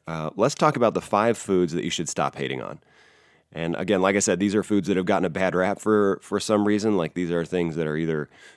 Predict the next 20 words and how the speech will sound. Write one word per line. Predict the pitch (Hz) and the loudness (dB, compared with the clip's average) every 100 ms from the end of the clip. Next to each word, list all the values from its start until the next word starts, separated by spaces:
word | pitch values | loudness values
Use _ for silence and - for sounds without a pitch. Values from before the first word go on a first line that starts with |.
| _ - | _ 2
gross | 131 143 135 - | 6 8 8 4
or | 95 90 | 2 2
you | 87 | 0
shouldn't | - 104 101 | 2 2 4
eat | 117 | 4
them | 110 107 107 107 101 | 4 6 6 4 4
or | 82 85 82 80 - | 2 2 0 -4 -8
they're | 78 | -4
bad | 98 110 - | 0 0 0
for | 107 | -2
you | 101 98 | 2 2
or | 92 | 2
whatever | 80 95 107 95 | 0 0 0 0
it | 87 | 0
is | 85 | 0
over | 85 82 | -2 -4
the | 82 | -2
last | 82 85 - | -2 -4 -8
few | - 87 | -10 -8
years | 82 90 87 80 73 | -4 -2 -2 -2 -6